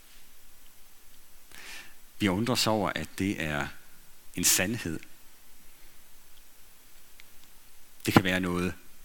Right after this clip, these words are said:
helt givet for os. Det kan være og er fundamentet for vores tro, fundamentet for vores liv. Men stadigvæk kan vi undres. Tag os selv i at tænke, "Jamen, hvad betyder det her? Hvad er det her?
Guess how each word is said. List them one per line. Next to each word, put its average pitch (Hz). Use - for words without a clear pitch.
helt 120
givet 120
for 76
os. -
Det 110
kan 92
være 85
og 92
er 101
fundamentet 92
for -
vores 80
tro, 120
fundamentet 92
for -
vores 82
liv. 131
Men -
stadigvæk 110
kan -
vi 87
undres. 92
Tag 117
os 110
selv 113
i 95
at 90
tænke, 90
"Jamen, 92
hvad 107
betyder 123
det 80
her? 92
Hvad 98
er 110
det 139
her? 82